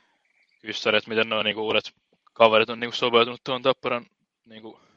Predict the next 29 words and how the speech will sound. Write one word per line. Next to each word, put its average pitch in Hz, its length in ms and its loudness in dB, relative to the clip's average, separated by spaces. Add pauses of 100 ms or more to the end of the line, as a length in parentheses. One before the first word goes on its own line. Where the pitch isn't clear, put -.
(920)
meininkiin, 110 480 0
varsinkin 110 320 -4
toi 110 120 -4
grana-, 113 400 2
granaatti, 113 540 -2
kun 101 80 -16
se - 140 -14
nyt 104 100 -20
vaan 101 140 -8
tota 101 180 -4
erottuu, 107 360 -8
kun 104 80 -18
se - 140 -14
on 101 120 -16
niinku 101 200 -20
ul-, 104 140 -20
ulkkari 104 440 -10
ja, 101 80 -10 (1500)
ja 107 100 -10
kuitenkin 107 280 -4
aika 107 120 0
nuori, 110 240 -2 (100)
nuori 110 240 -4
kaveri, 107 380 0
niin 104 100 -10
miten 101 220 -8
ne 101 80 -10
on 101 100 -10
niinku 101 160 -12